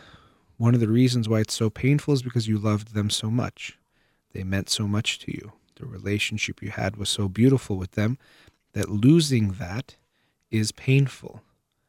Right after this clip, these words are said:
It wouldn't be painful if you didn't care about them, if you didn't have a good relationship with them, if they didn't matter to you. So your tears, your pain, your sadness is an indication that you had something valuable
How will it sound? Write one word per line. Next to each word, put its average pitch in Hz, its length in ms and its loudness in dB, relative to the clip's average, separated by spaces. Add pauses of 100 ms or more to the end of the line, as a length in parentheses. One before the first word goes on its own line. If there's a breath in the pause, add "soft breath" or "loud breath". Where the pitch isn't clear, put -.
(300)
It 95 140 -8
wouldn't 117 260 4
be 110 100 0
painful 131 520 0
if - 140 -4
you 107 80 -2
didn't 104 220 -4
care 117 220 0
about 110 320 -2
them, 107 180 -4
if 101 140 -12
you 101 60 -10
didn't 92 220 -8
have 95 160 -10
a 95 40 -6
good 92 160 -4
relationship 110 640 -2
with - 120 -10
them, 104 240 0 (360 soft breath)
if - 140 -14
they 98 120 -2
didn't 92 300 -4
matter 101 340 -2
to - 220 -10
you. - 180 -12 (440 soft breath)
So - 160 -6
your 110 180 4
tears, 131 500 2
your 110 100 0
pain, 113 340 0
your 104 140 -2
sadness 117 720 -2 (920)
is 101 140 -6
an 104 80 0
indication 117 800 0
that 95 120 -6
you 92 140 -6
had 107 320 -4
something 98 460 -10
valuable 95 720 -10